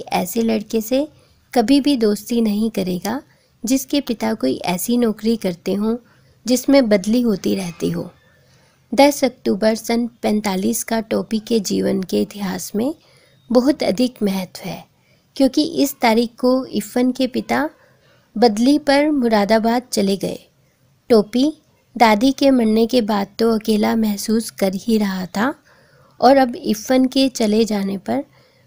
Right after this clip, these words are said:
वह और भी अकेला हो गया था,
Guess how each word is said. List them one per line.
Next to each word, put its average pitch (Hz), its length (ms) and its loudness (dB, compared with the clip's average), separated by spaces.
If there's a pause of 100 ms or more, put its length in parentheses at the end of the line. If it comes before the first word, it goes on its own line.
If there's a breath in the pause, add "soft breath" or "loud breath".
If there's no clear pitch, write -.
(120)
वह 269 300 6
और 208 360 4
भी 254 240 2 (140)
अकेला 214 400 2
हो 208 180 0
गया 165 280 -6
था, - 280 -14